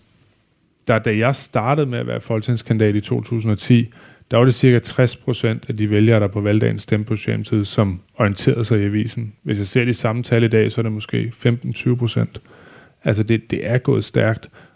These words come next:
Og selvfølgelig er det noget, der er blevet fanget op på nettet, det, det er klart nok, men,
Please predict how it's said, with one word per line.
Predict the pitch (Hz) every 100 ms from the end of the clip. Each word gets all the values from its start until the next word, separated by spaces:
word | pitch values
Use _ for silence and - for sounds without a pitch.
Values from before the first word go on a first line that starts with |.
| -
Og | 98
selvfølgelig | 95 117 127
er |
det | 113
noget, | 113
der | 117
er |
blevet | 104 104
fanget | - 110 104
op | 107 -
på | 117
nettet, | 110 110 113
det, | 113 - -
det | 113
er |
klart | - 120 117
nok, | 113 110 -
men, | 113 98